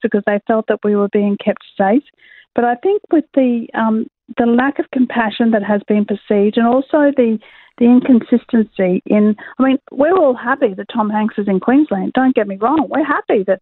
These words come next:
about that. But don't treat him differently to anybody else, and particularly somebody who wants to, who needs to go to her dad's funeral, for instance. So I think the tide is turning on that. And then also when we see what's happening in Victoria and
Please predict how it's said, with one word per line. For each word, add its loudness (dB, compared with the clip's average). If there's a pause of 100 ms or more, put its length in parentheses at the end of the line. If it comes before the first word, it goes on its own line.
about -2
that. -6 (540)
But -4
don't -2
treat -4
him 0
differently -2
to 0
anybody 2
else, 0
and 0
particularly -2
somebody 0
who 0
wants -4 (100)
to, 2 (300)
who 2
needs 2
to -2
go 0
to -2
her -4
dad's -2 (160)
funeral, 2
for -2
instance. -6
So 0 (400)
I -4
think -2 (140)
the 2 (100)
tide 2
is 0 (160)
turning 4
on 2
that. 0
And 6
then 6
also 4
when 2
we 0
see 4
what's 2
happening -6 (300)
in -2
Victoria -2 (420)
and -2